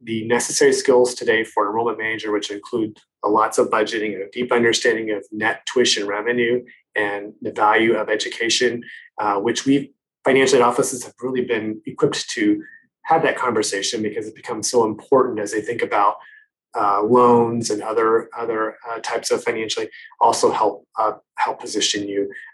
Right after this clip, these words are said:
uh, for, for future growth in enrollment management, enrollment management, um, uh, field.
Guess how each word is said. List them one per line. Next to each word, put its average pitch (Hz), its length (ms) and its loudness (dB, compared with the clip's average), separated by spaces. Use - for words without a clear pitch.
uh, 101 200 -2
for, 107 300 2
for 101 280 2
future 107 340 -4
growth 98 320 0
in 107 80 2
enrollment 95 540 -2
management, 101 640 -6
enrollment 101 300 -2
management, 98 640 -6
um, 101 320 -4
uh, - 80 -8
field. - 300 -8